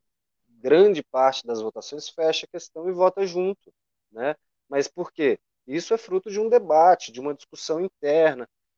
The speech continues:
de argumentação, contra-argumentação, né? É, não é um, um, há um compromisso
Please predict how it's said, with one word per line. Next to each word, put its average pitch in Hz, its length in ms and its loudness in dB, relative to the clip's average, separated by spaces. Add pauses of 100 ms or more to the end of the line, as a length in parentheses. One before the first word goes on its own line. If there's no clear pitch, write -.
(140)
de 127 100 -2
argumentação, 165 800 -2
contra-argumentação, 156 1200 -6 (400)
né? 131 220 -8 (420)
É, 113 340 -4
não 117 240 -6
é 165 140 0
um, 185 440 -2 (140)
um, 131 200 -14 (160)
há 175 200 6
um 214 160 6
compromisso 165 720 -4